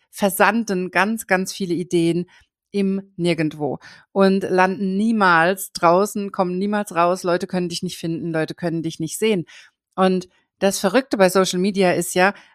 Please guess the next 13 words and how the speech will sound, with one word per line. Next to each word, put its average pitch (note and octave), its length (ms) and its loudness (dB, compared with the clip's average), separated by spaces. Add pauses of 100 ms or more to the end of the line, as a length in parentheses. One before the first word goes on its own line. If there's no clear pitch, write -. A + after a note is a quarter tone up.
wenn F#3 160 2
da G3 100 4
irgendwelche F#3+ 720 2 (1000)
Leute G3 560 4 (160)
fiese A#3 320 -2
Kommentare A3 500 2
drunter F3 280 -2
schreiben, F3 420 -2
krieg - 240 -10
ich - 180 -8
ja G3+ 100 -2
mehr G3 240 -4
Reichweite. G3 720 -4